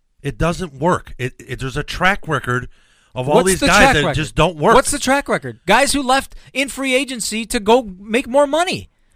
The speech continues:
Speaker 2: and
Speaker 1: It's
Speaker 2: win a championship on the fucking greatest super team ever assembled. Do you not realize that K D went and, and joined a team that already won seventy-three games the year pre-,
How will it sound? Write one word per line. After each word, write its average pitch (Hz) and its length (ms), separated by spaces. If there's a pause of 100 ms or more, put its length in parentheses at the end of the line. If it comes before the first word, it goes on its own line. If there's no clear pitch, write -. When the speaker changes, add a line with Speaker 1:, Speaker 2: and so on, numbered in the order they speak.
(400)
Speaker 2:
and 214 160
Speaker 1:
It's 226 60
Speaker 2:
win 320 180
a 330 60
championship 294 840 (220)
on 269 200
the 285 100
fucking 311 520
greatest 277 480
super 302 240
team 277 280
ever 214 220
assembled. 294 560 (760)
Do 202 80
you 320 200
not 262 300
realize 277 420
that 226 180
K 254 220
D 226 240
went 214 340
and, 190 260
and 190 240
joined 214 460
a 175 60
team 214 300
that 180 180
already 208 360
won 185 240
seventy-three 180 840
games 165 340
the 147 120
year 160 200
pre-, 165 340